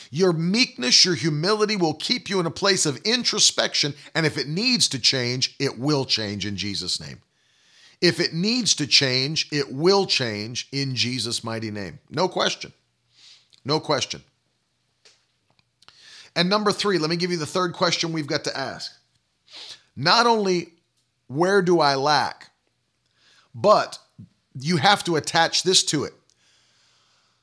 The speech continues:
How can I do better and how can I make it better? So it's not just knowing how you could do it better. It's one thing to know. Now, let me just say,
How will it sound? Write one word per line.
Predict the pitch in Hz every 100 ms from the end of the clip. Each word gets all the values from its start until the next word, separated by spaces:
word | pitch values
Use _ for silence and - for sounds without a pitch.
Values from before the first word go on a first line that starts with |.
| _ _
How | - - 220 220 175 143 196 190 175 _ _ _ _ -
can | 208 180
I | 165
do | 147 165
better | 127 175 175 120 156 _ _ _ _ _ _ _ -
and | 180
how | 156 - 190 214
can | - 185
I | 165 160
make | 190 220
it | 135 101
better? | 104 - -
So | - 175
it's | -
not | 247 202
just | 208 147
knowing | 190 185 147 - - -
how | 190 190
you | 185
could | 165 156
do | 175
it |
better. | 143 135 - - -
It's | 196 175
one | 262 285
thing | 233 190
to | 175
know. | 175 170 95 -
Now, | 139 -
let | 208
me | 240
just | 214 -
say, | 190